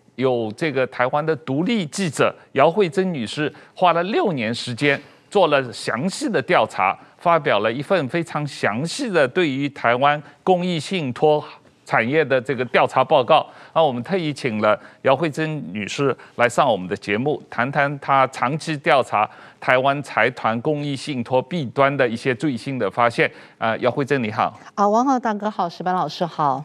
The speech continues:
Speaker 1: 啊，石板先生好。你最近发表的这个深度报告啊，在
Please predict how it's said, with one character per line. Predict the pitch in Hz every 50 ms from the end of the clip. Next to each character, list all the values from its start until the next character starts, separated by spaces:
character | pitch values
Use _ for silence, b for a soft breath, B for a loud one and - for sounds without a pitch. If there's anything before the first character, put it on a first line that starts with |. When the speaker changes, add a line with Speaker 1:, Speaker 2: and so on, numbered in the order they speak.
| -
Speaker 1:
啊， | - 101 95 - -
石 | - - 131
板 | 123 117 110
先 | 113 123
生 | 123 123 139 139
好。 | 127 - 98 82 B B B B B B
你 | - - 135 135
最 | 135 - 220 233 214
近 | - 254 240 214 196 185
发 | - - 185 185 185
表 | 185 - 147 113 98 92
的 | 98 107
这 | 107 - 151
个 | 135 120 123
深 | - - 175 180 175
度 | 170 185 165 139
报 | 127 165 160 131 117
告 | - - 143 127
啊， | 110 98 104 104 95 95 - _
在 | - 135 123 120 120 107